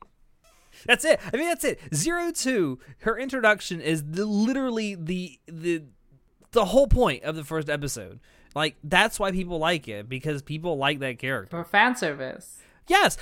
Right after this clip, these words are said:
Speaker 1: and there is fan service. You get to see her tits in that episode.
Speaker 2: No nips, though.
Speaker 1: No, but if you actually go read the manga, there are nips in that. Just a public service announcement for anyone that actually enjoyed Darling in the Franxx and wants to enjoy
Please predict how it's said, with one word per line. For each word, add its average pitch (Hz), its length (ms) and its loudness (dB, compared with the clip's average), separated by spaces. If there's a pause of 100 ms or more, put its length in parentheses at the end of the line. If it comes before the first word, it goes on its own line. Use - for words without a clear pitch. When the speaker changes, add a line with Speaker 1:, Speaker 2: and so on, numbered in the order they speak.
Speaker 1:
and 240 160 6
there 262 140 6
is 285 220 0
fan 285 260 -2
service. 185 380 -2
You 220 100 2
get 349 120 2
to 302 100 2
see 285 180 -2
her 320 100 -2
tits 330 380 2
in 247 100 0
that 214 140 2
episode. 151 600 -2 (680)
Speaker 2:
No 151 180 -4
nips, 147 360 -6
though. 131 320 -8 (500)
Speaker 1:
No, 190 220 8
but 175 120 2
if 160 100 0
you 180 100 0
actually 190 340 2
go 196 140 2
read 175 260 0
the 151 60 0
manga, 156 580 2 (800)
there 170 200 6
are 175 180 8
nips 143 320 -2
in 120 100 -8
that. 104 300 -6 (580)
Just 156 200 -4
a 135 140 2
public 143 340 6
service 135 360 0
announcement 120 400 -10
for 131 80 -10
anyone 127 280 -6
that 117 80 -4
actually 127 320 -6
enjoyed 127 420 0 (300)
Darling 127 240 4
in 120 60 -6
the 117 60 -6
Franxx 135 380 -4
and 123 100 -6
wants 127 220 -2
to 123 340 0
enjoy 123 500 0